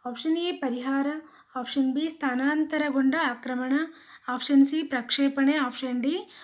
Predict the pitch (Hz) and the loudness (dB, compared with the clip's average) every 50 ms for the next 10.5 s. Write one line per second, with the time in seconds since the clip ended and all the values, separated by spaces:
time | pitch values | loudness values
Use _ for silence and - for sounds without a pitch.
0 | - _ _ - 247 269 294 302 294 - - 311 302 277 - - 220 220 214 214 | -20 _ _ -2 2 4 4 2 2 -2 -2 -2 -2 -2 -4 -6 -6 -4 -6 -6
1 | 214 202 - _ _ _ _ - - - - - - - - - 262 269 285 320 | -8 -10 -14 _ _ _ _ -20 -20 -20 -20 -20 -16 -12 -8 -4 -2 -2 -2 -2
2 | 311 - - - 262 233 - - 294 302 320 311 262 214 277 302 294 254 220 214 | -4 -8 -14 -14 -12 -12 -10 -6 -4 -2 -2 -2 -2 0 0 0 2 0 0 -2
3 | - - - - - - 269 254 254 262 277 302 320 320 311 320 311 294 277 247 | -8 -12 -14 -12 -8 -6 -4 -2 -2 0 0 0 0 -2 -2 -2 -2 -2 -2 -2
4 | 254 247 254 277 269 247 240 - 247 247 240 240 269 349 - - 320 277 247 247 | -2 -2 -2 -2 -2 -2 -4 -6 -6 -6 -4 -4 -4 -4 -4 -4 -4 -4 -2 -2
5 | 240 226 214 214 214 196 - - 214 202 _ _ _ _ _ _ _ _ _ _ | -4 -4 -6 -6 -8 -10 -14 -18 -18 -20 _ _ _ _ _ _ _ _ _ _
6 | _ _ _ _ _ _ _ _ _ _ _ _ _ _ _ _ _ _ _ _ | _ _ _ _ _ _ _ _ _ _ _ _ _ _ _ _ _ _ _ _
7 | - 339 359 381 370 - - 349 330 277 226 240 233 226 220 214 202 - _ _ | 0 0 0 0 0 -2 -2 -2 0 0 0 0 0 -2 -2 -4 -8 -12 _ _
8 | _ _ _ _ _ _ _ _ - 262 285 311 349 370 381 370 381 381 359 370 | _ _ _ _ _ _ _ _ 2 4 4 6 6 4 4 4 2 2 2 0
9 | 381 370 349 330 320 339 339 349 320 277 285 311 311 339 320 311 311 311 311 302 | -2 -2 -2 -2 0 2 2 4 6 6 6 6 4 4 4 4 4 4 2 2
10 | 311 339 320 - 285 320 330 - - | 2 0 0 -2 -4 -4 -4 -2 0